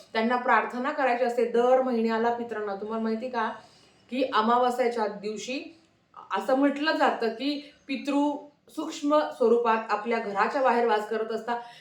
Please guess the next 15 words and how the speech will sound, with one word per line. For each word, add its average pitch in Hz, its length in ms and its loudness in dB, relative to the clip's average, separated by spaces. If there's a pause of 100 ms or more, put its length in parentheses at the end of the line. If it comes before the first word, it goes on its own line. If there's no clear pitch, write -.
(100)
आणि 226 220 0
त्यांच्यासाठी 233 680 0
ते 311 120 -6
बघत 285 400 4
असतात 214 280 0 (320)
की 254 80 -8
दान 240 300 2
धर्म 262 260 4
करणं, 214 320 2
त्यांची 208 300 -4
सेवा 233 320 2
करणं. 208 260 -2
ह्या 214 200 0
दिवशी 226 320 -4
तुम्ही 240 240 -2